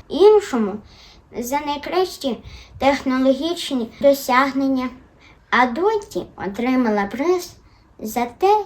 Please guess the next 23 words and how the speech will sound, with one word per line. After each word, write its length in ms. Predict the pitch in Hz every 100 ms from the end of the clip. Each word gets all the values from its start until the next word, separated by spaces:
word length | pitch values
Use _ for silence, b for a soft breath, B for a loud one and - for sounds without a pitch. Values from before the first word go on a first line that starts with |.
| -
що 320 | - - - 226
вона 300 | 220 233 233
була 360 | 220 226 226
найпопулярнішою 1500 | 220 208 214 - - - 220 196 285 339 285 254 - 202 190 - - _ b b b b b b _ -
в 300 | 226 269 277
своєму 560 | - 226 226 226 220
класі 600 | 214 233 294 359 - - - _ _ -
та 400 | 294 294 262 -
у 80 | 196
всій 460 | - - 294 330
школі. 680 | 330 - - 214 196 190 185 - _ _ _ _
Ця 180 | - 339
книжка 560 | 339 415 508 494 -
є 240 | 196 226 311
дуже 400 | 320 440 427 370
цікава. 680 | - 294 - 247 233 226 226 - B B B
У 260 | 240 247 311
ній 360 | 370 523 508 - - 240
є 460 | 247 349 349 330 330
маленька 680 | 311 349 370 453 466 427 330
частина 540 | 320 285 - 339 427 403
цікавих 540 | - 269 269 285 370
фактів 600 | - 254 214 220 - 254